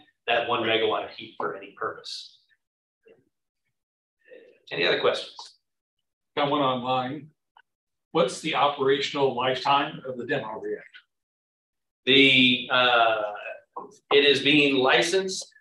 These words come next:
Speaker 1: um, to operate for five effective full power years.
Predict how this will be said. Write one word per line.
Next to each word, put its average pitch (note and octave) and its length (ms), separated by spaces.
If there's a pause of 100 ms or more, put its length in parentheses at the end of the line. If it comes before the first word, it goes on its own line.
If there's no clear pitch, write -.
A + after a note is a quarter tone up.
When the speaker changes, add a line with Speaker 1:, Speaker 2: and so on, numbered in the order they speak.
(100)
Speaker 1:
um, B2+ 640
to C3+ 80
operate B2+ 680 (100)
for A#2+ 380
five C3 420
effective B2 400
full A#2+ 160
power A#2 280
years. G#2+ 640